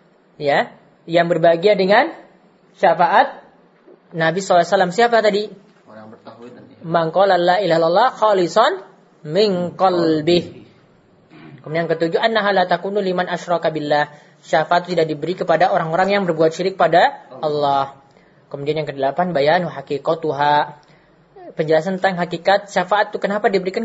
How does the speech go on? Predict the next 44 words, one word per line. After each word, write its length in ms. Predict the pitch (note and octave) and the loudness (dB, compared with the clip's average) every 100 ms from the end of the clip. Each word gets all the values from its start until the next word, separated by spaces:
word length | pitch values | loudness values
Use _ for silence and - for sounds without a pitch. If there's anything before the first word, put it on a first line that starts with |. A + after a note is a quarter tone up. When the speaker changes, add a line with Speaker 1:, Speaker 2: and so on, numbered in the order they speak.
| A3 | 0
Speaker 1:
kepada 160 | F#3 | 2
orang-orang 480 | G#3+ F#3+ F#3+ G#3 A#3 | 4 2 2 2 0
yang 160 | A#3 A3 | 0 0
ahlu 160 | G3+ | -2
tauhid 240 | G3+ G#3+ A3 | 0 0 0
dan 160 | G3 | -2
ikhlas 340 | F#3 F3+ C#3+ B2+ | -2 -2 -2 0
tadi, 220 | F3 D3+ | -4 0
ya, 160 | F3+ F#3+ | -2 -2
untuk 160 | F#3+ | -6
memuliakan 460 | F#3+ D#3+ D#3 D3+ E3+ | -6 -4 -4 -4 -6
mereka 580 | D3+ C#3+ C#3+ F3+ G3 - - _ _ _ | -4 -6 -2 -2 -2 -8 -20 _ _ _
dan 240 | C3+ D#3 D#3+ | -2 0 0
untuk 500 | D3 C#3+ F3+ F3+ - _ | -6 0 0 0 -10 _
memberikan 400 | D3 D3 D3 D3 | -8 -6 -4 -4
mereka 240 | C#3+ F3 D#3+ | -4 -6 -6
kedudukan 400 | C#3 C#3 D#3+ D3 | -8 -4 -4 -4
yang 160 | C3 | -8
mulia. 340 | A#2+ A#2 A2 - - | -10 -10 -14 -18 -18
Mudah-mudahan 320 | C3+ C3 C#3+ | -16 -8 -6
Allah 80 | C3+ | -8
Subhanahu 380 | - B2+ D3 C3+ | -12 -14 -10 -10
wa 40 | B2+ | -8
taala 160 | C3+ C#3 | -10 -8
memberikan 300 | C3 C3 B2+ | -10 -10 -10
kita 460 | C3 D3 D3+ D#3 - _ | -4 0 0 -2 -14 _
orang-orang 420 | D3+ D3+ E3 E3+ | -2 0 2 0
yang 40 | D#3 | -4
mendapatkan 500 | C#3+ C#3+ - D#3+ D3 C#3 - - _ _ - | -6 -6 -4 -2 -2 -6 -18 -20 _ _ -8
syafaat 480 | - D3+ E3 D#3+ D#3+ | -4 -2 0 0 -2
Nabi 160 | C#3+ | -8
kita 240 | C#3+ D3+ C#3+ | -8 -10 -10
Muhammad 340 | C#3+ D3+ D3+ | -10 -8 -8
sallallahu 220 | D3+ C3 | -6 -8
alaihi 100 | C3+ D#3+ | -6 -4
wasallam 280 | D#3+ E3 E3 D#3+ | 0 2 2 -2
dan 120 | C#3 - | -8 -8
syafaat 260 | C#3+ D3+ D3+ | -6 -4 -4
orang-orang 300 | C#3 C3+ C3+ C3 | -6 -8 -10 -10
yang 60 | C3 | -6
soleh 340 | E3+ A3+ C4+ - - - | -2 0 -2 -8 -20 -18
dengan 240 | D3 D3 | -8 -6
izin 320 | - E3 D#3 C#3+ | -6 -6 -6 2
dan 400 | D3+ F#3+ A#3+ | 4 4 0